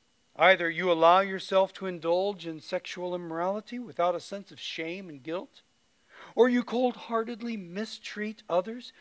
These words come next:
to satisfy your own desires, it could be an indication that you have no interest in the things of Christ at all. Dear friend,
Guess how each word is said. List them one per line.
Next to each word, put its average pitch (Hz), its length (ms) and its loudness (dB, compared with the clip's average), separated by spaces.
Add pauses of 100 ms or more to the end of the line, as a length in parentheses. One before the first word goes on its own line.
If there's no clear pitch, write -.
(200)
to - 100 -14
satisfy 190 680 -4
your 202 200 -8
own 202 140 -10
desires, 185 840 -6 (840)
it 170 240 -14
could 311 320 -2
be 262 160 0
an 233 120 -2
indication 240 680 -6 (1080)
that 185 140 -10
you 254 120 -2
have 254 120 0
no 269 240 2
interest - 600 -6 (800)
in 165 140 -10
the 170 80 -12
things 147 280 -10
of 156 120 -18
Christ 117 420 -12
at 175 100 -14
all. 208 360 -10 (1300)
Dear 208 140 -4
friend, 208 380 -4